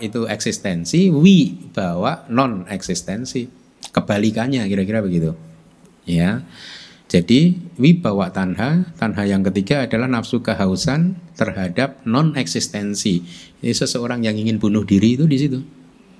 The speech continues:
Mereka, mereka yang mau bunuh diri karena dipikir habis itu selesai hidupnya. Kalau mereka tahu ba-, habis itu lahir lagi, saya rasa nggak mau bunuh diri. <laughs> Makanya murid Buddha kayaknya jarang yang bunuh diri harusnya. Karena tahu kan percuma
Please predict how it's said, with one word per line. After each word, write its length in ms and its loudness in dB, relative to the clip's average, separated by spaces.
Mereka, 240 0
mereka 280 -2
yang 120 -2
mau 80 -2
bunuh 240 -2
diri 240 0
karena 160 -2
dipikir 560 2
habis 240 -4
itu 160 -2
selesai 480 -6
hidupnya. 400 -4
Kalau 220 4
mereka 320 0
tahu 320 -4
ba-, 240 -4
habis 180 -2
itu 140 2
lahir 240 -2
lagi, 240 0
saya 160 0
rasa 240 0
nggak 160 0
mau 160 0
bunuh 240 6
diri. 320 2
<laughs> 800 -8
Makanya 560 -2
murid 320 -2
Buddha 320 2
kayaknya 320 -2
jarang 320 -2
yang 160 4
bunuh 240 2
diri 320 2
harusnya. 400 0
Karena 160 2
tahu 400 0
kan 80 -2
percuma 400 -2